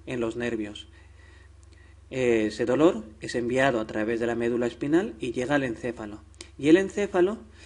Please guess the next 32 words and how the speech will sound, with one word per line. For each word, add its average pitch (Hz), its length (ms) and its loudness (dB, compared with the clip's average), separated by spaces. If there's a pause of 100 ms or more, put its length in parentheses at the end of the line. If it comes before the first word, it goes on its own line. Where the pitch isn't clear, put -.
(240)
analiza 123 440 0
la 131 40 -2
información, 117 680 -4
"Me 120 140 -6
duele", 120 360 0 (360)
y 131 120 -2
elabora 123 340 2
una 127 160 0
respuesta. 117 580 -8 (340)
"Voy 160 140 8
a 131 60 4
apartarme". 113 500 -6 (960)
Te 123 120 0
voy 131 220 2
a 139 100 2
explicar 147 500 0
cuáles 147 260 0
son 185 140 0
las 156 140 0
partes 160 420 0
del 120 300 -2
encéfalo. 117 640 -8 (540)
El 120 120 -2
encéfalo 131 580 0 (340)
está 120 240 -6
formado 151 440 0
por 120 220 -6
tres 123 240 -6
partes. 120 540 -8 (500)
Primera, 147 520 0 (120)
el 127 200 -4
cerebro. 123 520 -2